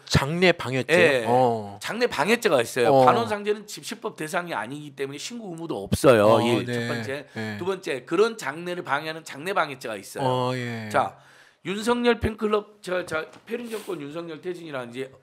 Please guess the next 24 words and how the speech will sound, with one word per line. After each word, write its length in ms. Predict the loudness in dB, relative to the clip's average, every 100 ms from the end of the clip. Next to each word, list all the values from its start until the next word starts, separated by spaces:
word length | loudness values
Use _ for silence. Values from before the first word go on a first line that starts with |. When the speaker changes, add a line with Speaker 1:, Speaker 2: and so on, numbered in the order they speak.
| -20 -18
Speaker 2:
지난 260 | -6 -6 -4
토요일 180 | -4
날 100 | -4
새로 200 | -4 -4 -2
나온 180 | -4
피켓입니다. 580 | -6 -12 -12 -12 -12 -10
Speaker 1:
음. 140 | -6 -4
Speaker 2:
오죽하면 340 | -2 -2 -4
이제 60 | -4
이런 200 | -4 -6
피켓이 240 | -8 -8
나왔겠습니까? 840 | -8 -10 -12 -16 -16 -18 -14 -12 -14 _ _ -14
퇴진이 340 | -12 -10 -12
답이다 320 | -12 -14 -14
하고. 340 | -14 -14 -14 -16
Speaker 1:
네. 320 | -12 -10 -10 -12
Speaker 2:
자, 300 | -6 -4 -4 -6 -12 -18 -20 _
장래 380 | -6 -4 -2 4
방해죄, 380 | 4 4 2 4
여러분, 320 | 6 6 4
생소하지만 840 | 2 6 10 10 8 4 4 2
누가 280 | 4 8 8
기소됐느냐? 800 | 6 2 4 4 2 2 2 -2
Speaker 1:
네. 260 | -8 -8